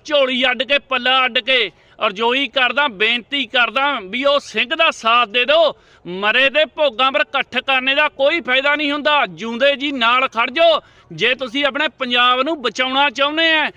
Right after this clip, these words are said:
ਕਿਉਂਕਿ ਜਿਹੜੀਆਂ ਆਪਣੇ ਉਰੇ ਖੇਤਰੀ ਪਾਰਟੀਆਂ ਕਹਾਉਣੀਆਂ, ਉਹਨਾਂ ਨੇ ਬਰਾਬਰ ਵਿਰਸਾ ਸਿੰਘ ਬਲਟੋਹਾ ਨੂੰ ਤਾਰਤਾ।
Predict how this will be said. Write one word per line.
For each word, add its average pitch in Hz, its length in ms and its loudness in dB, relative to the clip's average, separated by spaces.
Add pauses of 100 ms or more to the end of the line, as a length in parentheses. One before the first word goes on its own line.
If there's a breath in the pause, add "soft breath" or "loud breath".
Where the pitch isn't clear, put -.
(280 soft breath)
ਕਿਉਂਕਿ 240 280 -6
ਜਿਹੜੀਆਂ 277 500 0
ਆਪਣੇ 285 260 0
ਉਰੇ 294 180 0 (100)
ਖੇਤਰੀ 240 440 -2
ਪਾਰਟੀਆਂ 254 600 -2
ਕਹਾਉਣੀਆਂ, 247 540 -2
ਉਹਨਾਂ 302 200 0
ਨੇ 349 120 2
ਬਰਾਬਰ 240 480 0
ਵਿਰਸਾ 247 460 -2
ਸਿੰਘ 320 200 -4
ਬਲਟੋਹਾ 262 580 0
ਨੂੰ 294 140 -6
ਤਾਰਤਾ। 285 640 2